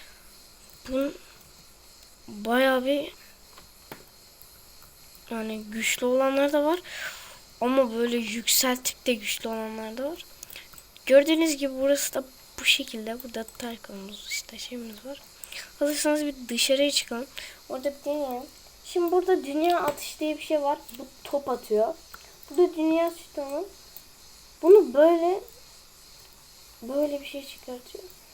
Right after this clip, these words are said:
Hatta buralarda da şey yapıyor. Buralarda olduğu zaman da hasar veriyor. Şurada iyileştirme alanı var. Buna tıkladığınız zaman canınız artıyor. Burada kaya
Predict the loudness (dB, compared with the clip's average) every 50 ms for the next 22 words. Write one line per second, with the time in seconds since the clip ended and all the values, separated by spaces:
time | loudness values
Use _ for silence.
0 | -20 -20 -20 -20 -20 -20 -20 -20 -18 -4 -2 -2 -2 0 0 -2 -2 -2 -2 -2
1 | 0 0 2 2 0 0 0 0 0 0 0 -2 -4 -2 -2 -2 -2 -2 -4 -4
2 | -4 -4 -4 -8 -16 -20 -20 -20 -20 -20 -20 -20 -10 -6 -6 -6 -4 -2 -2 -2
3 | -2 -2 -2 -2 -2 -4 -6 -8 -8 -6 -6 -4 -4 -6 -6 -6 -8 -8 -6 -6
4 | -8 -6 -4 -4 -4 -4 -4 -6 -8 -8 -10 -12 -12 -12 -16 -20 -20 -20 -20 -20
5 | -20 -20 -18 -16 -10 -10 -10 -8 -6 -6 -6 -6 -6 -10 -10 -2 0 0 0 0
6 | -2 -6 -6 -4 -4 -2 -2 -2 -2 -2 -2 0 0 0 0 -2 -2 -4 -6 -12
7 | -12 -12 -12 -16 -12 -6 -2 0 2 2 2 0 -2 -8 -12 -14 -14 -14 -14 -14
8 | -4 -2 -2 -2 2 2 2 2 4 2 2 4 4 2 2 0 0 -2 -2 0
9 | 0 0 0 0 -4 -10 -18 -20 -20 -20 -20 -20 -20 -20 -20 -20 -18 -10 -4 -2
10 | 0 0 0 0 -2 0 2 2 2 2 0 -4 -6 -6 -4 -2 -4 -4 -4 -8
11 | -12 -18 -20 -20 -20 -20 -20 -20 -20 -20 -20 -20 -20 -20 -20 -16 -16 -14 -14 0
12 | 6 6 6 6 4 -4 -6 -2 0 0 0 -2